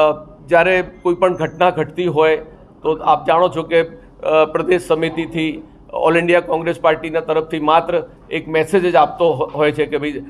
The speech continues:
આજે આ, આ ઘટના ઘટી છે, આ લોકોનો પ્રાણ પ્રશ્નો હોય, લોકોના હક અને અધિકારની વાત હોય ત્યારે આંદોલનો કરવા, ધરણા કરવા, દેખાવો કરવા, આ તમામ મુદ્દા ઉપર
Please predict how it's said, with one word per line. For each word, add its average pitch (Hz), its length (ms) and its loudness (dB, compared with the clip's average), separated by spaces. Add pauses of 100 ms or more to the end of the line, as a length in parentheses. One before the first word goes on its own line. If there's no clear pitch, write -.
(180)
આજે 147 260 2
આ, - 200 0
આ 147 160 2
ઘટના 143 340 -4
ઘટી 143 360 -6
છે, 139 260 -6 (300)
આ 151 360 4
લોકોનો 160 580 0 (480)
પ્રાણ 165 220 4
પ્રશ્નો 160 480 -2
હોય, 151 340 0 (380)
લોકોના 156 340 0
હક 147 220 0
અને 165 160 0 (340)
અધિકારની 160 500 -2
વાત 156 260 2
હોય 156 160 2
ત્યારે 151 240 0
આંદોલનો 160 480 2
કરવા, 151 320 0
ધરણા 147 360 -2
કરવા, 147 380 0
દેખાવો 151 480 2
કરવા, 147 500 -2 (800)
આ 175 80 4
તમામ 226 340 2
મુદ્દા 185 280 0
ઉપર 160 380 0